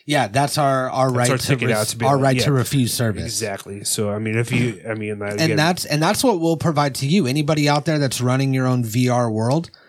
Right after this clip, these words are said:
Speaker 1: we will come in there with the family. All of us come in, put our feet up on the couch. We'll hang out. We'll change the music. We'll pop all the mirrors up. You know, we'll do stuff. But you want people to interact, right?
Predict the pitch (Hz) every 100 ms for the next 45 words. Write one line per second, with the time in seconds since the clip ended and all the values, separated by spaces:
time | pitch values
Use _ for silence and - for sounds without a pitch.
0 | - - 127 139 143 135 135 127 120 123
1 | - _ - 147 196 190 143 117 120 160
2 | - 104 120 165 - 156 147 - 156 165
3 | 92 87 - - 135 139 113 87 - -
4 | - 143 139 95 85 - - _ - 123
5 | 117 - 160 151 143 147 139 135 127 123
6 | 110 - 127 120 - - - - _ _
7 | 120 113 151 151 143 135 127 - 151 151
8 | 123 131 131 135 123 135 127 - _ _
9 | - 117 107 - 151 143 135 131 135 135
10 | 131 117 127 123 - 127 123 127 156 151
11 | 143 - 107 98 - 120 139 131 135 165
12 | 156 123 123 117 110 113 104 87 - 104
13 | 117